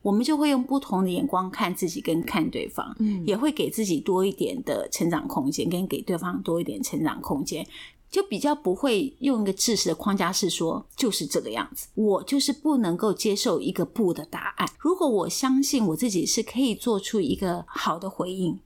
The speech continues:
Speaker 1: 我有能力来祝福对方，
Speaker 2: 嗯。
Speaker 1: 跟祝福自己，我就比较不容易掉入一个死胡同。
Speaker 2: 这真的不简单欸。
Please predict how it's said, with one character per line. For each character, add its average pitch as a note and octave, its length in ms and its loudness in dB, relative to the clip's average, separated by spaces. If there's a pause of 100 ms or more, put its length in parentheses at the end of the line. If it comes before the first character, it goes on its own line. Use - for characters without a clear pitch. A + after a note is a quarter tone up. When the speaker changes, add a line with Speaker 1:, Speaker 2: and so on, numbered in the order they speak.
(140)
Speaker 1:
我 A#3 160 2
有 C4 260 2
能 F#3 420 4
力 A#3 300 2 (140)
来 F3 180 -4
祝 F#3 220 0
福 - 200 -8
对 D#3+ 200 -2
方， - 260 -8 (120)
Speaker 2:
嗯。 G#3 180 4
Speaker 1:
跟 A3 160 4
祝 A#3 180 2
福 D#3 220 -2
自 F3 160 0
己， - 260 -4
我 F#3+ 120 -2
就 C4 100 2
比 - 160 -8
较 A#3+ 140 0
不 B3 120 -2
容 G3 220 2
易 - 20 2
掉 F#3 220 0
入 F3 260 -2 (120)
一 G#3 100 -2
个 E3 240 0
死 - 240 -2
胡 - 220 -6
同。 - 260 -12 (300)
Speaker 2:
这 G#4 180 2
真 D#4+ 160 4
的 B3 80 4
不 A3+ 140 0
简 - 280 -2
单 E3 240 0
欸。 C#3+ 220 -10